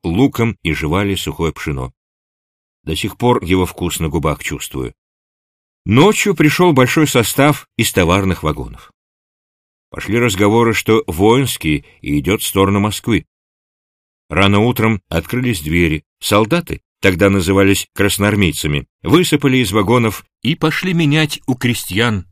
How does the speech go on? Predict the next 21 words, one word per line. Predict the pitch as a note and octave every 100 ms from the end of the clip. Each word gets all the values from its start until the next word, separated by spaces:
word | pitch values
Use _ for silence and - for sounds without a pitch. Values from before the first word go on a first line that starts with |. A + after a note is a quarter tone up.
| _
яблоки, | - A2 B2+ G#2+ A2 -
соленые | G2 C#2+ D#2+ F2 E2+
огурцы, | D#2 D2+ - A#2+ A#2+ -
печеную | - - G2 F#2 F2
репу, | F#2 B2 B2 G#2 G2+
лук. | - C#2+ - - _ _ _ _ _ _ _ _ _ _ _
Проситься | D3+ G2 - G#3 - F#3+
в | D3+
вагон | D#3 C3+ D#3+ C#3+
боимся. | B2 F#2 D2+ - D2 C#2+ _ _ _ _ _ _ _ _ _ _
Женщины | F2+ A2 B2+ - A#2
говорят, | G#2+ G#2+ A2+ A#2+ - _
что | - - G#2+
к |
солдатам | - G#2 F#2 A#2+ A#2
в | A2
вагоны | G2+ F#2 A2+ A2+ G#2+
влезать | G2 F#2 F2+ F#2
опасно. | F#2+ - C#2+ - C2+ _ _ _ _ _ _ _ _ _ _
Рассказывают | - E2 - A#2 G#2 G#2+ -
ужасы. | - G2+ C#2+ C#2 -